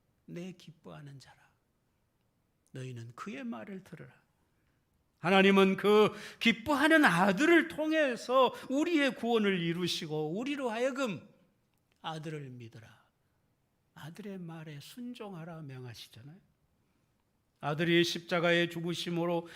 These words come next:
이루신 그 일을 우리가 믿어야 합니다. 그 믿음이 없는 사람은 아무도 하나님 앞에 서지 못합니다. 하나님이 죄인을 만나주시는 유일한 장소는 오직 예수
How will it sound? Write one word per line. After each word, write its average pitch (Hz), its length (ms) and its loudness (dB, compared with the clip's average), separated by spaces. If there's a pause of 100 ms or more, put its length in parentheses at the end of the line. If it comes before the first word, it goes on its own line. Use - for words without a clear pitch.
(180)
이루신 175 600 0
그 180 260 0
일을 170 340 2
우리가 170 360 -2
믿어야 170 500 0
합니다. 107 200 -10 (420)
그 - 120 0
믿음이 185 540 4
없는 208 360 4
사람은 226 440 2
아무도 254 640 6 (160)
하나님 320 400 2
앞에 277 320 -2
서지 254 340 -6
못합니다. 165 720 -4 (600)
하나님이 208 680 0 (320)
죄인을 247 840 4
만나주시는 226 1040 0 (840)
유일한 226 680 2 (300)
장소는 156 720 -6
오직 151 380 -12
예수 139 440 -14